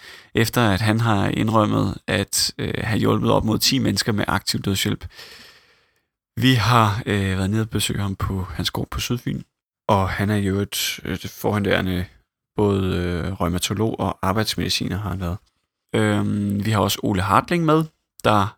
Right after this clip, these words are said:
er, øh, tidligere formand for Etisk Råd. Han har været gæst hos os før i en af de første udsendelser, vi lavede, hvor han også talte om aktiv dødshjælp. I dag, der har han fået, og Svend Links for så vidt, en del mere taletid,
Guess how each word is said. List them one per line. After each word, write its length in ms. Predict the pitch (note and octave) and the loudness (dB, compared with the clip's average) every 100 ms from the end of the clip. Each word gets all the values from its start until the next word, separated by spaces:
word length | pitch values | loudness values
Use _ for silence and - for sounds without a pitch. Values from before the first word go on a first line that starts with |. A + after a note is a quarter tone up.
| - | -4
er, 300 | G2+ F#2+ F2+ F#2 | 0 0 0 -2
øh, 100 | F#2 | -4
tidligere 320 | F#2+ - G#2 G#2 | -4 -2 -2 -2
formand 280 | G#2 G#2+ | -2 -2
for 100 | A2 | -2
Etisk 360 | G#2+ G2 G#2+ - | -4 -2 -4 2
Råd. 220 | C#3 D#3 A#2+ - - - - - | 2 2 0 -10 -20 -20 -10 0
Han 100 | A#2+ | 2
har 60 | |
været 220 | G2 F#2+ | 2 0
gæst 240 | - G2 - | 0 -2 0
hos 220 | G2 F#2 | -4 -2
os 120 | G2+ | -2
før 220 | - D3+ | 2 2
i 80 | A#2 | 2
en 120 | A2+ | 0
af 80 | G2+ | 0
de 80 | G2 | -2
første 320 | - A2+ - | -2 -2 0
udsendelser, 380 | B2+ B2 A#2 B2 | -2 0 -2 -2
vi 80 | A#2+ | -2
lavede, 280 | G2+ G2 A2+ | 0 2 2
hvor 100 | G#2 | 0
han 120 | F#2+ | 0
også 180 | G2 - | 0 -2
talte 220 | G#2+ G#2+ | -2 0
om 80 | G2+ | 0
aktiv 300 | F#2+ - A2+ | 0 -2 -4
dødshjælp. 420 | G#2 - G2+ - - - - - - - | -2 -2 -2 -4 -12 -16 -20 -20 -20 -4
I 100 | C3 | 2
dag, 260 | D3+ D#3+ - | 4 4 2
der 60 | B2+ | 0
har 100 | B2+ | 2
han 160 | A#2+ | 2
fået, 440 | A#2 A#2 A#2+ C3 B2 _ | 2 2 4 2 0 _
og 260 | - A#2 A#2+ | 2 2 2
Svend 180 | - A2 | 0 0
Links 240 | A#2 - | 0 -2
for 100 | A#2+ | -4
så 80 | G#2+ | -2
vidt, 180 | A2 - | -4 -4
en 140 | - | -6
del 200 | G#2+ C3 | -2 0
mere 180 | A#2 G2+ | 2 2
taletid, 640 | G2+ A2+ A#2+ D3 - B1 | 0 0 0 0 0 0